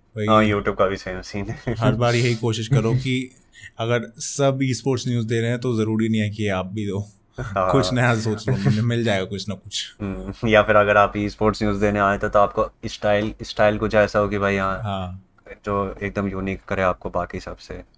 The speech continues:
Speaker 1: हाँ।
Speaker 2: तो कुछ हो सकता है आपका ये, तो
Speaker 1: तो
Speaker 2: यही है।
Speaker 1: इसी के हिसाब से, मतलब, टिप्स कुछ देना चाहोगे नए यूट्यूबर्स को?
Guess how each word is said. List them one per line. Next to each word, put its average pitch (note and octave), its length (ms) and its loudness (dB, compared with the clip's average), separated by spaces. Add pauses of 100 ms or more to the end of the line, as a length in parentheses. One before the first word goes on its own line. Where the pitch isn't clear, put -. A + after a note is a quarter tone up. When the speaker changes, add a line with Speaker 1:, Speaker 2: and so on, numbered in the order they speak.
(140)
Speaker 1:
हाँ। F2 600 -8 (460)
Speaker 2:
तो G2 80 -4
कुछ - 280 -8
हो F#2+ 80 -4
सकता F2 280 -8
है F2 40 -6
आपका F2+ 200 -10
ये, F2+ 100 -8
तो F2 80 -10 (240)
Speaker 1:
तो G2 80 0
Speaker 2:
यही G2 240 2
है। F2 220 -10 (180)
Speaker 1:
इसी D3 260 0
के D#3 80 2
हिसाब C#3+ 220 2
से, D3+ 120 -2
मतलब, C#3+ 260 -4
टिप्स C3+ 240 0
कुछ C3+ 240 -6
देना B2 220 0
चाहोगे C3+ 300 0
नए A#2 180 2
यूट्यूबर्स A2 480 0
को? F2 180 -10